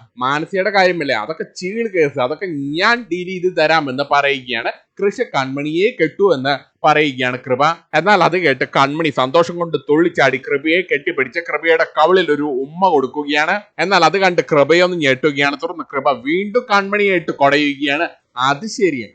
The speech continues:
അപ്പോൾ അത്രയ്ക്കും മസ്തിക്ക് പിടിച്ചിരിക്കുകയാണല്ലേ നിങ്ങളെ രണ്ടുപേരുടെയും പ്രേമം?" തുടർന്ന് കൃഷി വീണ്ടും കൃപയോട്, "എന്റെ പൊന്നുമോളെ കൃപേ,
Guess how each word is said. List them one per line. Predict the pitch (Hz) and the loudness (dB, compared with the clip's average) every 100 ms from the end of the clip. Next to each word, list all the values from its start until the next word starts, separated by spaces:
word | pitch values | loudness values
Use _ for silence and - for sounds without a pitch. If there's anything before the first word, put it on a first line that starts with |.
| _ 110 | _ -6
അപ്പോൾ | - 185 208 | -6 -4 -4
അത്രയ്ക്കും | 131 117 - 156 - 233 | -4 -8 -6 -6 -4 0
മസ്തിക്ക് | 214 - 202 214 | -2 -2 -14 -10
പിടിച്ചിരിക്കുകയാണല്ലേ | 220 180 220 196 220 208 185 170 143 | -10 -6 -8 -4 0 2 2 2 0
നിങ്ങളെ | 139 143 151 | 2 2 4
രണ്ടുപേരുടെയും | 139 147 160 165 170 180 143 | 4 2 4 4 4 2 0
പ്രേമം?" | 151 160 190 - _ _ - | 0 2 0 -2 _ _ 0
തുടർന്ന് | 233 247 190 | 2 2 0
കൃഷി | 165 185 | 0 0
വീണ്ടും | 165 170 165 | 0 0 2
കൃപയോട്, | 147 131 123 170 | 0 2 2 2
"എന്റെ | - - 135 147 | -2 -6 -4 0
പൊന്നുമോളെ | 151 139 139 170 196 214 | 0 2 0 0 2 2
കൃപേ, | 214 143 127 131 | 2 -2 0 -2